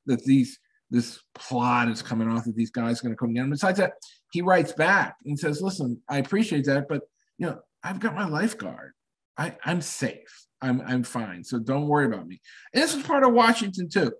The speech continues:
Washington never showed any alarm, any panic. E-, even when he found out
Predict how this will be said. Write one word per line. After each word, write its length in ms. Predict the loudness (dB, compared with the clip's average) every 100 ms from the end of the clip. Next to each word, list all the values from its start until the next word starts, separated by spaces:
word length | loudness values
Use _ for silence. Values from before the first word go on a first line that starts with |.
| -14 -20 -20 -4
Washington 920 | 2 2 2 -2 0 0 0 -4 -8 _ _ _ -2
never 760 | 2 4 4 4 6 4 2 -8 _ _ _ _ _ -12
showed 800 | -4 -2 4 6 6 4 -2 -10 -16 _ -2
any 360 | 2 2 0 0
alarm, 720 | 0 2 2 0 0 -2 -4 _ _ _ _ _ -4
any 220 | -2 -2
panic. 420 | -4 -12 -12 -18 _ _ _ _ -18 -10
E-, 320 | -4 -4 -4
even 320 | -4 0 2
when 140 | 4 2
he 160 | -2
found 400 | -4 -4 -2 0
out 260 | 0 0